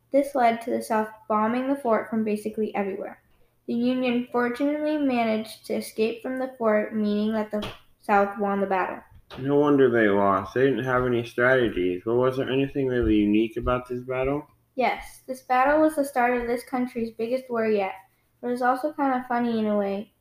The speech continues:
Speaker 1: is that it was also meant to pr-, protect the harbor, and that was under attack.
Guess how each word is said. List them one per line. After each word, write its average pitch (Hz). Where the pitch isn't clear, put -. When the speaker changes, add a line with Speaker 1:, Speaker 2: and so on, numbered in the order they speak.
Speaker 1:
is 220
that 226
it 226
was 233
also 240
meant 226
to 240
pr-, -
protect 247
the 311
harbor, 233
and 220
that 214
was 226
under 202
attack. -